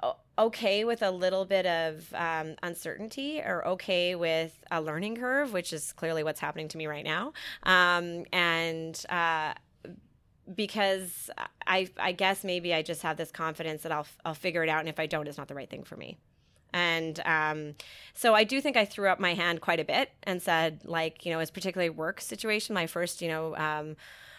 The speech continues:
long-term job at Alberta Education, the legal team there, I definitely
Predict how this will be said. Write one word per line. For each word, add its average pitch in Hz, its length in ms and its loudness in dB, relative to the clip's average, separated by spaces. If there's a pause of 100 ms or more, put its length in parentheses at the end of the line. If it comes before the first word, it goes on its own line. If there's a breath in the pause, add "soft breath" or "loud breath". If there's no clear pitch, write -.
(140 loud breath)
long-term 165 560 2
job 160 260 2
at 165 60 4
Alberta 160 240 2
Education, 156 480 -4
the 151 80 -4
legal 151 220 -2
team 160 220 -4
there, 156 220 -2
I 170 100 0
definitely 165 600 0